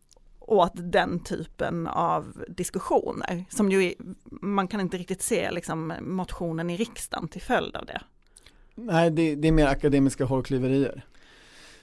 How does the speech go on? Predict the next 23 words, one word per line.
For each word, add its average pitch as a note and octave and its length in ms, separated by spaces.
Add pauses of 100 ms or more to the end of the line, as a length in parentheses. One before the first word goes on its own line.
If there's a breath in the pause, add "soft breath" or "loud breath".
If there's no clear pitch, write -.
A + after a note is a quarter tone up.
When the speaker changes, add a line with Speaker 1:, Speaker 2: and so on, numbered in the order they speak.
Speaker 1:
Ja, F#4 240
men E4 80
de C#4 120
kan B3+ 120
ju D4+ 80
vara E4 120
viktiga, D#4 420
de C#4 120
kan C#4+ 120
ju - 40
påverka C4 420
debatten, A3+ 960
de G#3+ 160
kan A#3 120
ju A3 140
liksom G#3+ 200
flytta - 460
saker G3 300
i - 20
en F#3+ 100
viss F#3 200
riktning, G3+ 580
men, G#3 180